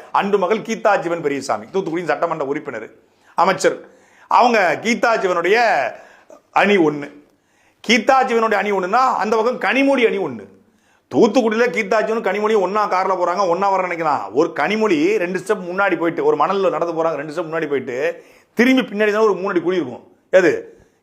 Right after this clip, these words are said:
கீதா ஜீவன் வெட்டின குழி இருக்கும். அந்த அளவுக்கு இந்த அம்மாவுக்கும் அந்த அம்மாவுக்கும் போட்டி.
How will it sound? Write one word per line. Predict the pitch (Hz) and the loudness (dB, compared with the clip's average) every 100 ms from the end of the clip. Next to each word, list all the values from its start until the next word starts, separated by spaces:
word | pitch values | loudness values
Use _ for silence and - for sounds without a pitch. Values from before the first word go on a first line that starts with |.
| - | -2
கீதா | 208 214 | 2 2
ஜீவன் | 175 156 147 | 2 -4 -4
வெட்டின | 151 | -6
குழி | 147 | -4
இருக்கும். | 135 98 98 _ _ _ - | -6 -8 -14 _ _ _ 0
அந்த | 131 208 233 | 2 4 4
அளவுக்கு | 233 240 247 | 2 0 -2
இந்த | 214 | -2
அம்மாவுக்கும் | 196 202 202 196 | 0 0 0 -2
அந்த | 190 | -2
அம்மாவுக்கும் | 185 185 185 214 156 107 | -2 -2 0 0 0 0
போட்டி. | 151 - 107 | -2 -2 -10